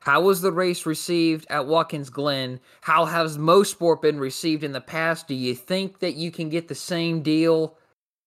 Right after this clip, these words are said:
on a road course there? The good, the good news is, or not the good news is, but, um, I looked at a track map, and I'm gonna pull it up here,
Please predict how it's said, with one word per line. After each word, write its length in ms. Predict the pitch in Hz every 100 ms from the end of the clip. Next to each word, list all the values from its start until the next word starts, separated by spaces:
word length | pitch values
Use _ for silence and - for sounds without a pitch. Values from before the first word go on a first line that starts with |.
| _ _ _ _ _ -
on 140 | 139
a 60 | 127
road 260 | 135 160
course 280 | - 165 156
there? 520 | 143 143 147 156 170 - _ 151
The 160 | 180
good, 240 | 175 240 202
the 80 |
good 240 | 196 277 262
news 240 | 233 165
is, 420 | 170 160 151 - -
or 220 | 165 139
not 220 | 180 170
the 40 |
good 200 | 139 151
news 240 | 147 131 131
is, 160 | 123
but, 320 | - 131 117 _ _ _ _ _ _ -
um, 300 | 151 143 139
I 120 | 143
looked 260 | 170 202
at 80 | 196
a 40 | 135
track 440 | - 175 170 160
map, 400 | 127 117 120 -
and 140 | 127 131
I'm 80 |
gonna 180 | 147 147
pull 380 | - - 190 202
it 80 | 151
up 180 | 143 -
here, 480 | 147 127 113 107